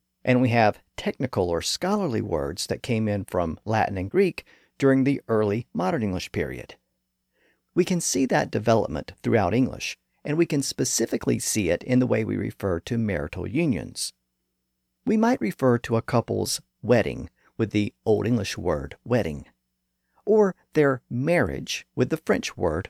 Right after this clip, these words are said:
marriage that was borrowed in the thirteen hundreds. Or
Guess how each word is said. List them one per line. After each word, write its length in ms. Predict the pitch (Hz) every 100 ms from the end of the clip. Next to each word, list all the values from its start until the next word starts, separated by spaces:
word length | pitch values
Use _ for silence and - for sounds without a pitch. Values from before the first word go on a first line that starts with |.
| _
marriage 580 | - 85 104 - - - -
that 120 | -
was 200 | 101 -
borrowed 400 | - 87 76 85
in 100 | 85
the 60 |
thirteen 400 | 92 60 - 76
hundreds. 560 | 101 117 78 - - - _ _ _ _ _ _ -
Or 380 | 247 240 175